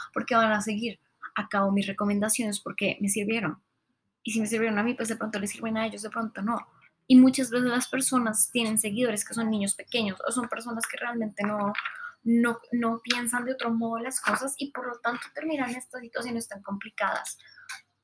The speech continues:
¿Por qué? Porque estas relaciones en las que las personas no creen críticamente, sino que dejan que el otro cre-, piense críticamente, llevan a que no sepamos en qué estamos pensando y no desarrollemos nuestra propia personalidad ni nuestros propios ideales.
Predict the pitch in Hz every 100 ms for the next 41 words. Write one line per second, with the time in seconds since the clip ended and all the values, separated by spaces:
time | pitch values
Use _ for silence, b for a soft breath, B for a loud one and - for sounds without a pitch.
0 | - - 247 233 208 - - - 220 226
1 | 233 247 247 226 208 202 202 - 208 -
2 | 214 208 196 202 214 208 202 214 - 226
3 | 208 - 208 196 202 208 190 - 220 196
4 | 190 196 - - 208 202 - 214 - 226
5 | 190 202 349 440 B B B _ 233 214
6 | 196 202 214 208 202 190 180 180 190 202
7 | - 185 - 175 196 185 - 202 196 190
8 | 208 208 208 190 190 - 190 202 196 196
9 | 202 196 185 202 208 208 202 - 214 -
10 | 202 180 - 185 185 - - -